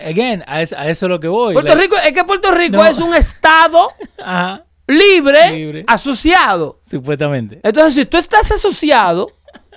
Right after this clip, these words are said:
Speaker 2: la parte libre te da un cincuenta por ciento de libertad, pero la parte asociada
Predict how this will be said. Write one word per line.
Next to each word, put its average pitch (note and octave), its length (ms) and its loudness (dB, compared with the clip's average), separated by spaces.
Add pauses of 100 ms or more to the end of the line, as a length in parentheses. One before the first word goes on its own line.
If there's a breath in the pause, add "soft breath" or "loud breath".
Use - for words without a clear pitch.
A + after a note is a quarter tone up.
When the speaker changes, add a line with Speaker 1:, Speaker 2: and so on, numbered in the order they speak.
(500 soft breath)
Speaker 2:
la C4 200 2
parte F#4+ 380 2
libre F4 400 4
te D4+ 160 2
da D4+ 100 4
un E4 80 -4
cincuenta F4 480 0
por D#4+ 140 0
ciento E4+ 240 0
de D#4+ 80 4
libertad, C#4+ 480 0
pero A#3+ 160 2
la G#3+ 240 -2
parte F#4+ 480 0
asociada A3 800 0